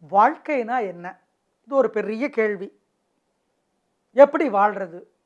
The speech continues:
அடுத்த கேள்வி. திருக்குறள்ல என்ன சொல்றாங்க? "வையத்துள் வாழ்வாங்கு வாழ்பவர் வானுரையும் தெய்வத்துள் வைக்கப்படும்." தெய்வத்திற்கு நிகராக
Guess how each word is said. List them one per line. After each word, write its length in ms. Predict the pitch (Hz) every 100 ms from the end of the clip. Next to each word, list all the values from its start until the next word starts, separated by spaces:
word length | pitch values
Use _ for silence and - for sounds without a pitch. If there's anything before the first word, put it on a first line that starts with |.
| _
அடுத்த 340 | - 220 233 240
கேள்வி. 480 | 196 185 165 175 _ _ _ _ _ _ _ _ -
திருக்குறள்ல 840 | 339 311 285 233 208 226 226 -
என்ன 220 | 233 240 -
சொல்றாங்க? 460 | 185 165 143 139 _ _ _ _ _ _ _ _ _ _ _ _ _ 175 156
"வையத்துள் 680 | 214 196 277 277 294 294 359 _ _ _ 170
வாழ்வாங்கு 800 | 185 220 240 247 247 240 233 254 - _
வாழ்பவர் 600 | 196 214 196 202 190 - _ _ _ _ _ _ _ 196
வானுரையும் 680 | 214 254 247 220 196 175 165 _ _ _ _ _ _ 160
தெய்வத்துள் 640 | 202 254 269 285 - 294 359 571
வைக்கப்படும்." 680 | 208 202 226 - 180 165 131 _ _ _ _ _ _ _ _ _ _ _ _ _ 170
தெய்வத்திற்கு 680 | 214 285 330 - 277 - 226
நிகராக 800 | 196 208 240 214 180 170 170